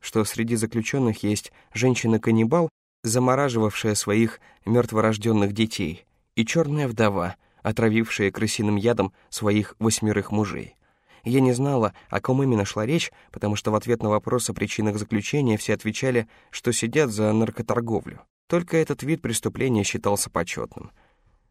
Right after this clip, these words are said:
Сколько лично я не твердила о своей невиновности, мне говорили: Здесь все невиновны, потому что,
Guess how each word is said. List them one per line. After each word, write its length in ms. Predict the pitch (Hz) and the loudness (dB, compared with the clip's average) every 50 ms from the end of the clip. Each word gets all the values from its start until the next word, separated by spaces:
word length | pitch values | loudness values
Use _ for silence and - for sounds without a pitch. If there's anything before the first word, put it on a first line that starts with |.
| _ - | _ -10
Сколько 340 | - - 165 151 - 147 | -2 -2 -2 0 0 0
лично 260 | 139 135 123 - - 117 | 0 0 0 0 2 2
я 200 | 113 120 123 117 | 4 4 4 4
не 120 | 117 113 | 4 2
твердила 440 | - 113 113 110 113 127 120 113 107 | 2 2 2 2 2 2 4 4 4
о 40 | 101 | 2
своей 320 | - - 101 107 110 107 | 2 0 2 4 4 4
невиновности, 720 | 107 107 107 110 113 131 143 131 117 104 - - - 82 - _ - - | 4 4 4 4 4 2 2 2 0 0 0 -2 -8 -10 -10 _ -10 -2
мне 200 | - 120 117 113 | 0 2 2 2
говорили: 500 | 104 113 104 101 98 104 92 90 76 - _ _ _ _ _ _ _ - | 2 4 4 4 4 4 0 -2 -4 -8 _ _ _ _ _ _ _ -6
Здесь 340 | 160 156 180 202 202 190 - | -6 -4 0 2 2 2 2
все 280 | - - - 208 135 | 0 2 2 2 4
невиновны, 600 | 160 170 160 151 131 113 101 95 73 71 62 - - _ - _ _ _ | 4 2 2 2 2 4 4 2 0 -2 -8 -10 -12 _ -20 _ _ _
потому 320 | - 90 - 101 107 117 117 | -8 -2 0 2 4 2 2
что, 240 | - - 123 107 | 4 2 2 2